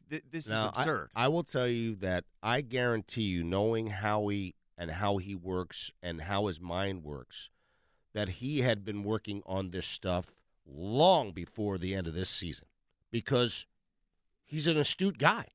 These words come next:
Speaker 2: He understands this stuff. And, uh, I don't think there's any question. Now, maybe on Sirianni's side, as far as, like,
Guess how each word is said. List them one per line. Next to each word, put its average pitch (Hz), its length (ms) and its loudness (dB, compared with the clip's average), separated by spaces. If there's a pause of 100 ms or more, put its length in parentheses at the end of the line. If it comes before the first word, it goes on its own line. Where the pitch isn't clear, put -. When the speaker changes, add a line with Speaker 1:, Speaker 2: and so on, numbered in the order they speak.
(300)
Speaker 2:
He 156 200 2
understands 156 640 2
this 87 140 -6
stuff. - 300 -8 (160)
And, 113 360 2 (520)
uh, 113 60 2
I 113 160 4
don't 151 140 4
think 139 120 0
there's 117 160 4
any 113 140 4
question. 117 360 0
Now, 120 220 4 (360)
maybe 113 280 0
on 110 120 2
Sirianni's 113 800 0
side, 101 500 2 (260)
as 92 120 -6
far 107 260 0
as, 95 220 -2
like, 95 180 -2